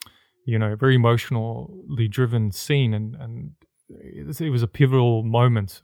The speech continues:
of his character that, you know, when the audience is watching it, there is no way that they'll, unless they're actually sitting there, like those sticklers of people that are watching it and going, "Oh my God, his,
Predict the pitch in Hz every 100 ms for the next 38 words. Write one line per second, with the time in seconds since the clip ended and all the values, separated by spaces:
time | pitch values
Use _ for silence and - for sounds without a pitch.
0 | - 101 107 - 120 117 107 - - -
1 | _ 110 123 117 - - 135 120 117 127
2 | - - - _ _ _ - 160 139 143
3 | 135 127 139 127 131 107 123 143 - 117
4 | 104 110 117 131 123 143 131 127 120 110
5 | 113 _ - 123 117 117 117 123 - _
6 | 135 127 156 147 - 147 127 113 - 131
7 | 110 - 143 156 160 170 190 151 123 123
8 | - 120 127 127 - - - 139 170 160
9 | 165 - 147 - 135 139 156 156 135 131
10 | 127 127 147 147 160 135 135 135 135 135
11 | 131 139 113 120 117